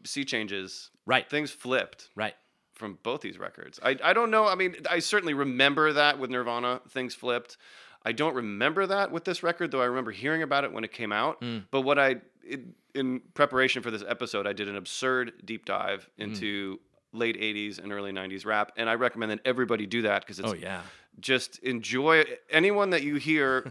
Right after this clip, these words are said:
Speaker 2: <laughs>
Speaker 1: from listening to this record, listen to their records and go and go and go and go. 'Cause one of the things that I love about rap artists is that they, like, help each other out and they lift each other up and they put each other on their records. And I feel like every genre of music should learn from that and do that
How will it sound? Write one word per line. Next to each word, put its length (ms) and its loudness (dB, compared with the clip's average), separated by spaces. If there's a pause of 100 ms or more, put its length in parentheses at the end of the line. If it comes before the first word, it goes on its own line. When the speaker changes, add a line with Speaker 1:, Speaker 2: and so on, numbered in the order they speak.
Speaker 2:
<laughs> 120 -16
Speaker 1:
from 160 0
listening 280 2
to 60 -2
this 220 0
record, 400 0 (180)
listen 280 -2
to 100 -8
their 240 6
records 500 -2
and 160 -12
go 320 2
and 160 -8
go 220 -6
and 140 -12
go 200 -10
and 80 -10
go. 160 0
'Cause 160 -8
one 120 -4
of 80 -4
the 80 -4
things 180 -4
that 100 -4
I 100 0
love 180 -2
about 440 -2
rap 240 2
artists 300 -2
is 80 -12
that 140 -10
they, 140 -6
like, 280 -10 (240)
help 220 -8
each 100 -4
other 220 0
out 160 6
and 60 -8
they 40 -2
lift 220 -2
each 100 -4
other 220 4
up 140 4
and 80 -4
they 60 -2
put 180 0
each 140 0
other 160 4
on 80 0
their 120 -4
records. 420 2
And 320 -2
I 80 0
feel 180 -2
like 120 2
every 320 -2
genre 320 -2
of 60 -10
music 280 -8
should 180 -8
learn 200 -6
from 160 -12
that 240 -8
and 120 -14
do 160 -10
that 240 -8